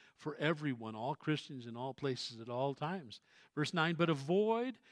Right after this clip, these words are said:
foolish controversies and genealogies." Avoid. Uh, peristemi, <laughs> that means turn around the other way and walk. Just turn on your heels, spin around, walk away. Just walk away. Uh, 'cause there's a lot of people out there, if you notice, that just like to argue.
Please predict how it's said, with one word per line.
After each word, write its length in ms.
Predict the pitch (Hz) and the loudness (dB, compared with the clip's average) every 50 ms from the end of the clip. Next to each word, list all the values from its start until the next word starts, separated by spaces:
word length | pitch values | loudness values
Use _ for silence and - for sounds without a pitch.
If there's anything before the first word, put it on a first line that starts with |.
| - _ _ | -20 _ _
foolish 480 | - - 196 202 196 196 202 170 - | 0 2 4 4 6 4 4 2 0
controversies 1080 | - - 190 202 214 208 185 - 180 156 135 127 139 135 135 - - - 165 165 160 147 | -2 0 2 2 2 2 2 4 4 4 4 4 2 2 2 0 -2 -2 -2 -2 -2 -2
and 300 | 190 170 175 147 147 143 | -4 -4 -2 -2 -2 -2
genealogies." 960 | 127 - - 175 180 175 160 151 151 156 160 165 156 143 123 117 117 113 113 - | -4 -4 -4 -2 -2 -2 0 -2 -2 0 0 0 0 0 -2 -2 -4 -4 -4 -2
Avoid. 560 | - 131 123 135 160 165 160 151 131 117 107 - _ - - - - - - _ - | -2 -2 0 0 2 2 2 2 2 0 -2 -6 _ -20 -20 -20 -20 -20 -20 _ -6
Uh, 100 | 123 131 | -4 -2
peristemi, 920 | 127 - 175 175 156 170 190 180 - - - - 156 143 156 135 135 127 | 2 4 4 4 4 2 -2 -2 -2 -4 -2 0 2 2 4 4 4 4
<laughs> 280 | 123 143 147 143 156 147 | 4 4 4 2 2 0
that 160 | 135 147 160 | -2 0 0
means 220 | 156 147 120 - | 0 0 -2 -2
turn 200 | - - 165 170 | -4 -2 0 0
around 240 | 160 156 156 156 147 | 0 0 0 0 0
the 100 | 135 135 | 0 0
other 140 | 135 143 139 | 2 2 2
way 180 | 131 139 139 135 | 0 0 0 0
and 120 | 127 131 | -2 -4
walk. 340 | 127 120 98 87 - - - _ _ _ _ _ _ _ _ _ _ _ _ _ _ | -4 -6 -6 -6 -8 -12 -20 _ _ _ _ _ _ _ _ _ _ _ _ _ _
Just 220 | - 147 131 - | -4 -4 -2 2
turn 240 | - 151 151 156 156 | 4 4 4 4 4
on 160 | 160 165 170 | 2 2 2
your 100 | 180 170 | 2 2
heels, 320 | 143 165 151 139 139 131 - | 2 2 2 2 0 -2 -4
spin 260 | - - 147 151 175 | -2 0 2 2 2
around, 380 | 190 170 143 147 156 180 - | 2 2 2 0 0 -2 -6
walk 380 | 120 127 120 113 123 127 - - | -4 -2 0 0 0 -2 -2 -4
away. 420 | 208 208 214 202 175 120 90 85 - _ _ _ _ _ | -2 0 2 2 2 2 0 -4 -8 _ _ _ _ _
Just 240 | - 117 117 113 - | -10 -8 -6 -6 -4
walk 340 | 123 104 101 104 117 - - | -2 -2 0 0 -2 -2 -4
away. 380 | 202 185 190 147 95 82 - - _ _ _ _ _ _ _ _ _ - | -2 0 2 2 0 -2 -6 -12 _ _ _ _ _ _ _ _ _ -20
Uh, 80 | 127 - - | -20 -8 -2
'cause 180 | - 160 156 143 | 0 0 2 4
there's 200 | 220 247 240 226 | 2 2 4 2
a 60 | 196 | 0
lot 260 | 170 175 196 226 254 | 0 0 0 0 -2
of 60 | 240 | 0
people 240 | - 233 214 170 180 | 0 0 0 0 0
out 160 | 170 160 160 | -2 -2 0
there, 100 | 165 160 | 0 -2
if 80 | 151 135 | -2 -2
you 80 | 143 139 | -4 -4
notice, 320 | 139 151 180 196 - - | -2 -2 -2 -2 -2 -6
that 60 | 143 | -8
just 260 | 135 - 240 214 - | -6 -6 -6 -6 -6
like 180 | 208 202 190 - | -6 -8 -8 -6
to 60 | - 95 | -4 0
argue. 440 | 101 120 143 156 180 240 277 277 | 2 2 2 2 0 -2 -2 -2